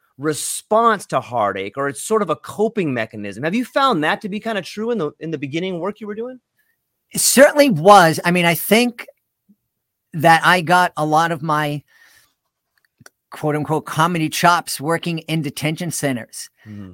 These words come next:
Speaker 2: and, you know, going in and just feeling in the air that, uh, something is about to pop in this place. And I'm, I am vertically challenged and, uh,
Speaker 1: <laughs>
Speaker 2: I, I better figure out a way to dis-, you know, to, uh,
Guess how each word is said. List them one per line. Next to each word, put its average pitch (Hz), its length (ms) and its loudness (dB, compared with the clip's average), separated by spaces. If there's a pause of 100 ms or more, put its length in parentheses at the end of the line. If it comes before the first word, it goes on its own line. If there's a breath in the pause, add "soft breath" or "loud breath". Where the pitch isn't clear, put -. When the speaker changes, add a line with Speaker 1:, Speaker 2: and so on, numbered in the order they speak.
(120)
Speaker 2:
and, 147 500 0
you 151 100 -4
know, 147 160 0
going 160 420 2
in 160 500 -2
and 143 500 -2
just 151 340 -2
feeling 165 600 -2
in 156 160 -2
the 151 180 -2
air 156 100 0
that, 135 280 -6
uh, 139 160 -4
something 254 460 -2
is 165 200 -2
about 147 420 0 (120)
to - 140 -12
pop - 440 -4 (160)
in 127 160 -4
this 123 200 -6
place. 123 520 -6 (600 loud breath)
And 147 480 2 (100)
I'm, 226 480 2
I 190 140 2
am 185 200 -2
vertically 143 460 -4
challenged 143 800 -2
and, 139 440 -2
uh, 135 280 -2 (300)
Speaker 1:
<laughs> - 340 -16
Speaker 2:
I, 202 340 4
I 180 120 2 (180)
better 202 180 4
figure 185 280 0
out 165 100 4
a 151 60 -2
way 165 200 0
to 147 120 -4 (120)
dis-, - 400 -6
you 147 160 -6
know, 139 180 -4
to, 131 400 -6
uh, 123 280 -6